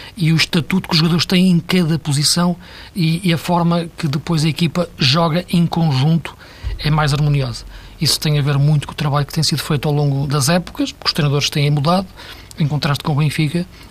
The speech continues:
onde o treinador não tem mudado. Não estou a dizer que é culpa do treinador. Eu, quando falo na palavra estrutura, as pessoas pensam sempre que é uma coisa abstrata, que, que, que é uma coisa com sete cabeças, que não tem,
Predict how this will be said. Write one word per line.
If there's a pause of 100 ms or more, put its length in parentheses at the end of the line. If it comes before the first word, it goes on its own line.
onde
o
treinador
não
tem
mudado.
Não
estou
a
dizer
que
é
culpa
do
treinador. (500)
Eu,
quando
falo
na
palavra
estrutura,
as
pessoas
pensam
sempre
que
é
uma
coisa
abstrata,
que,
que,
que
é
uma
coisa
com
sete
cabeças,
que
não
tem,